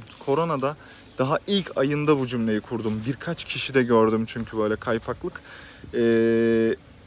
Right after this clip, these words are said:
sağlık krizinden, ekonomik krizden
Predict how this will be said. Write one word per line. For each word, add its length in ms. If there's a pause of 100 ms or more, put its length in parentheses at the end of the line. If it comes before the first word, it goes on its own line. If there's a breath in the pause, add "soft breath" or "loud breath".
(240)
sağlık 440
krizinden, 840
ekonomik 420
krizden 480